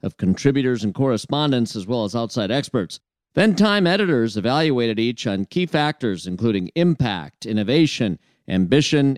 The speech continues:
and success. Now, not surprisingly, more than twelve percent of the companies on this year's list are in the A I industry, and more than fifteen percent of the companies on the list involve sustainability.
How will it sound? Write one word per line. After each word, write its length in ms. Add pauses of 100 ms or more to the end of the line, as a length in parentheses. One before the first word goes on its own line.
and 180
success. 720 (400)
Now, 140
not 200
surprisingly, 720
more 200
than 160
twelve 320
percent 300
of 40
the 80
companies 480
on 80
this 240
year's 240
list 380
are 220
in 260
the 240
A 240
I 320
industry, 760 (280)
and 100
more 140
than 180
fifteen 460
percent 340
of 80
the 80
companies 420
on 120
the 80
list 340
involve 460
sustainability. 960